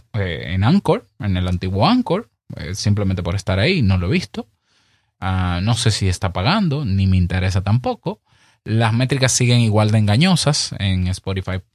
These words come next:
for Podcasters. Es decir, sí, muchísimas impresiones, muchísimos seguidores y diez descargas. Algo positivo que hay que resaltar de Spotify es que tiene ya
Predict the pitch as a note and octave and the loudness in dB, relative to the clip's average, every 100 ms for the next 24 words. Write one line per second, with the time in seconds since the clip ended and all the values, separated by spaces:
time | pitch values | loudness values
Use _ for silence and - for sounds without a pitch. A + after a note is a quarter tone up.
0 | _ - F#2+ - F#2+ - D#3+ - A#2+ B2 | _ -4 -4 -4 -6 -2 -2 0 -2 -2
1 | - - F#2 G2 - F2+ - - - D#3+ | -6 -10 -6 -6 -4 -6 -6 -6 -2 0
2 | G#2+ F2 G#2 - A#2+ B2+ A2+ G2+ F#2 F#2+ | 0 0 -2 0 0 2 2 0 -2 -4
3 | C#3 F3 F#3 E3+ F3 - _ _ _ _ | -2 0 2 0 0 -2 _ _ _ _
4 | B2+ B2 A#2 G#2+ G#2 - A#2 C3 F3 F3 | -4 -4 -2 -2 0 2 2 4 2 -2
5 | E3+ F3 - G2+ G2+ G#2+ A2 G#2+ - D#2 | -2 -2 -2 -2 2 2 2 0 -2 -10
6 | D2+ G#2 - - - _ _ _ _ _ | -10 -12 -10 -14 -16 _ _ _ _ _
7 | _ _ _ _ - D3 E3+ E3 F3+ F#3+ | _ _ _ _ -8 -4 -2 -2 -2 -2
8 | F3 G3 G3 B2+ C3 C3+ C3 D3 C#3+ C#3+ | 0 0 0 0 0 -2 -2 -4 -4 -2
9 | D3 - D#3+ D#3+ C3+ B2+ B2 - A#2+ - | -4 -4 -8 -6 -2 0 0 -2 -6 -2
10 | A2+ A#2 A#2 G#2+ G#2+ G#2+ B2 | 0 0 0 0 0 0 -2